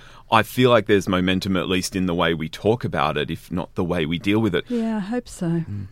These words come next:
Speaker 1: But the, the, um, the relationship and also the punishment relationship, uh, is something that is very prominent in the natural way of things. And of course,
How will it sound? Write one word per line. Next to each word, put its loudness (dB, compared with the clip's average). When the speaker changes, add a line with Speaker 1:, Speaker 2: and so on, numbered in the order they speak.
Speaker 1:
But 2
the, 2
the, 0
um, 2
the 2
relationship 4
and 2
also 0
the 0
punishment -2
relationship, 0
uh, 4
is 0
something 2
that 0
is -4
very 4
prominent -2
in -2
the -4
natural -4
way 2
of -4
things. -6
And -4
of -8
course, -6